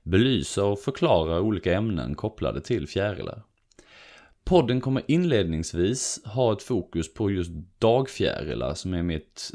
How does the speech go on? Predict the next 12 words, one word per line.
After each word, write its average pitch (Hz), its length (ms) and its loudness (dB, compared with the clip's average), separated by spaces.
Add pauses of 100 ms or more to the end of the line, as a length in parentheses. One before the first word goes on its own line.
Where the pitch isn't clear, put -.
(120)
huvudsakliga 87 680 -2
intresse. 90 560 -4 (440)
Men 95 300 0
med 101 140 -2
tiden 85 500 0
så 92 180 -2
är 92 100 4
avs-, 104 460 -2
min 104 180 0
avsikt 98 420 -2
att 82 260 -2
bredda 78 880 -2